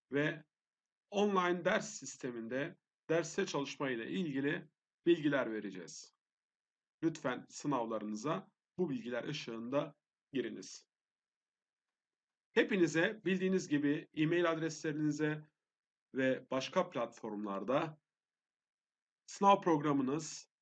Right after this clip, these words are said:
final sınavı programınız yayınlandı. Final sınavı programınızı Beykoz Üniversitesi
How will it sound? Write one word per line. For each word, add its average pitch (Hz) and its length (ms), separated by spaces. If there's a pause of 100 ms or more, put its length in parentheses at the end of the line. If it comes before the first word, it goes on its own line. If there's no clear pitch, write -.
final 165 240
sınavı 123 380
programınız 156 800 (380)
yayınlandı. 113 680 (960)
Final 262 240
sınavı 151 540
programınızı 147 880 (1160)
Beykoz 208 360
Üniversitesi 151 920